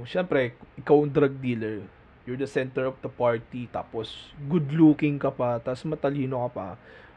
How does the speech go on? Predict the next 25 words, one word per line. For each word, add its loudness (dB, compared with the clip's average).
and 0
may 2
charisma 0
ka. -8
So, -4
lahat -2
ng -6
tao -4
wi-, 6
wants 0
to -10
be -4
friend 0
you. -6
Alam -2
mo -4
yun? -10
Ba, 4
parang 8
ikaw 6
yung 2
center 0
of -4
attention -10
eh. -20